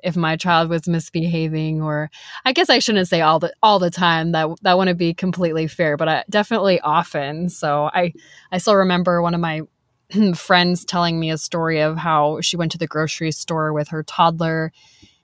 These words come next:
and her toddler was in such a good mood the whole time, and she was talking with them. They picked out carrots, all this stuff together. And then when they got up to the checkout, uh, you know, my friend was just checking her phone for text messages and whatnot. And then this mom, older mom,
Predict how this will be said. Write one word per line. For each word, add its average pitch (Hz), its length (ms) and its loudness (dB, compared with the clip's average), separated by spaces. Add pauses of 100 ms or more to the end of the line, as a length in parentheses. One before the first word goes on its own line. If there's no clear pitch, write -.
(120)
and 170 220 0
her 180 80 0
toddler 185 380 2
was 180 160 2
in 170 120 0
such 196 220 -6
a 185 60 -2
good 220 180 2
mood 240 300 0
the 214 40 0
whole 226 240 -4
time, 202 540 0
and 180 140 -2
she - 100 -10
was 156 160 -8
talking 196 500 -2
with 180 160 -2
them. 175 280 -2
They 165 240 -4 (140)
picked 247 200 -6
out 220 220 2
carrots, 185 400 2
all 180 80 0
this 180 140 -4
stuff 170 240 -2
together. 170 380 0
And 165 140 0
then 170 80 -4
when 175 80 -2
they 170 100 -4
got 165 200 0
up 170 120 -4 (120)
to - 120 -12
the 165 80 -14
checkout, 190 580 2 (720)
uh, 156 400 4
you 208 100 -2
know, 208 80 0
my 165 160 0
friend 170 220 -4
was 156 80 -6
just 160 160 -10 (100)
checking 175 320 0
her 165 120 -2
phone 156 300 -2
for 156 140 -6
text - 400 -4
messages 143 640 -4
and 147 120 -8
whatnot. 139 420 -4
And 160 120 -4
then 156 160 -4
this 151 220 -8
mom, 156 460 -4 (920)
older 202 320 4
mom, 151 520 -6